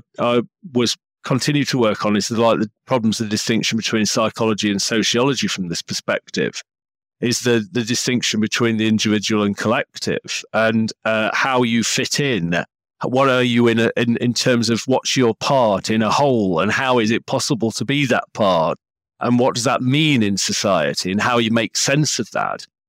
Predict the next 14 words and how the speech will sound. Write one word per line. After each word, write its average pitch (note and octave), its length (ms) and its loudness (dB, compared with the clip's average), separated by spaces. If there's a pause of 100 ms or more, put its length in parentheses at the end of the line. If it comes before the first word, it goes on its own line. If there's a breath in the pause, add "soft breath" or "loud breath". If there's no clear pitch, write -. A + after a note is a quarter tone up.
(140)
So - 200 -2
you C3 180 2
can't D3+ 340 2
just - 200 -2
look A2 180 -2
at - 80 -6
that G#2 240 -2
from G#2+ 340 0 (120)
my A#2+ 320 2
own A2 160 0
individu-, G#2+ 420 -2
individual G#2+ 540 -2
thoughts, B2 520 -2
because A#2+ 640 0